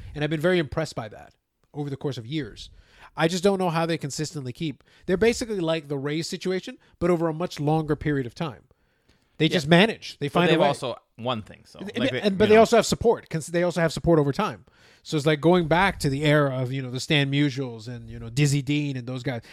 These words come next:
Speaker 1: So they've got a long history. But, um, out there in the Midwest, it's Saint Louis Cardinals have been solidly good over time. And it's been impressive. And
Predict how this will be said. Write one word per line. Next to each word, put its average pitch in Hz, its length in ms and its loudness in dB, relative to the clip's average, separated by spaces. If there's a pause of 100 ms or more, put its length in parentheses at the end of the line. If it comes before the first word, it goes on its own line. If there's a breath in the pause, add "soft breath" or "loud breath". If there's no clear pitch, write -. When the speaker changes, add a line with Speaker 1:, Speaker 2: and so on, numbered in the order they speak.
Speaker 1:
So 202 120 2
they've 294 120 4
got - 140 -2
a 180 40 -4
long 147 300 -4
history. - 480 -8 (540 soft breath)
But, 147 200 6
um, 135 420 2
out 160 240 0
there 196 140 2
in 170 80 -2
the 147 60 -4
Midwest, 151 580 0
it's - 260 -10 (420)
Saint 170 240 -2
Louis 196 240 4
Cardinals 214 360 0
have 147 160 -2
been 147 280 -2 (280)
solidly 175 760 -2
good 180 240 -8
over 180 220 -10
time. - 240 -14 (840)
And 139 120 -12
it's 135 80 -12
been 165 140 -2
impressive. 151 500 -6
And 120 240 -16